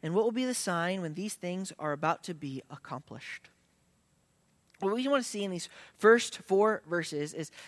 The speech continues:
those first two verses, they're coming out of the temple and they're marveling at the large stones. Uh, the, the Temple of Jerusalem really is, it's, it's a feat of engineering. There are these huge, massive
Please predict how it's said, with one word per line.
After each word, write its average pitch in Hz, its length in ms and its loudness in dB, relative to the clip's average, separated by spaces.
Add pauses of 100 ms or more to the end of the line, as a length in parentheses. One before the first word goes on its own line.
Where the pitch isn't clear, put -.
those 160 120 -4
first - 240 2
two 240 160 0
verses, 180 320 0
they're 165 80 -2
coming 220 400 0
out 185 160 4
of 220 60 -4
the 208 80 -6
temple 170 440 -2 (280)
and 175 120 0
they're 185 80 4
marveling 180 760 4
at 156 100 -4
the 156 100 -4
large 151 340 0
stones. 131 500 -6 (320)
Uh, 160 120 4
the, 175 160 0
the 170 160 -2
Temple 262 300 2
of 254 80 2
Jerusalem 196 380 0
really 202 340 4
is, 190 220 4
it's, 185 200 -4
it's 190 160 -4
a 175 60 2
feat 247 380 -4
of 190 80 -2
engineering. 170 560 0
There 160 100 2
are 196 80 4
these 190 200 -4
huge, 226 580 2
massive 190 800 0